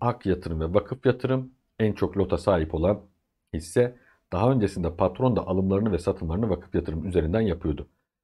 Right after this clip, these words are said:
Yatırım Finansman ise bir nokta dört milyon lot alım yapmış. Yani burada, e, kafadaki, e,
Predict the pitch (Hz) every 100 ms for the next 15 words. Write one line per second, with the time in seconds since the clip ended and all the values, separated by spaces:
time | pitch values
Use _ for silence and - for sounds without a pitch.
0 | _ 87 - 165 170 131 104 90 85 156
1 | 135 127 123 82 80 131 104 110 110 -
2 | 85 78 78 80 107 127 - _ _ _
3 | _ _ - 85 101 120 92 78 80 -
4 | 104 92 107 143 92 85 - _ _ _
5 | 85 87 85 101 - 113 110 - 104 78
6 | _ _ _ _ _ _ 87